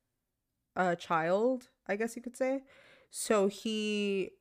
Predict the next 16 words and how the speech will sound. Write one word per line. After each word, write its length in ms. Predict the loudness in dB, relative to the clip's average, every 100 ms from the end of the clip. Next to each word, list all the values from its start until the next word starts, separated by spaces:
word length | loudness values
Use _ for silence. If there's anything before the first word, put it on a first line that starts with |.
| _ _ _
he 260 | -10 -4 -2
gave 380 | 4 4 4 -2
you 220 | -4 -4
to 280 | -4 -4 -2
us 420 | -2 -4 -10 -14
to 120 | -10 -6
take 220 | -2 -4
care 260 | -2 -2 -2
of. 240 | -4 -10 -16 _ _ _ _ _ _ _ _ _ _ _ _ _ _ _
And 400 | 4 6 6 2
so 520 | 2 6 8 10 6
he's 400 | 2 -4 -2 -2
been 180 | 0 -2
trying 420 | 0 2 2 0 -4 -6
to, 220 | -4 -2
like, 640 | 0 0 -2 -4 -14 -20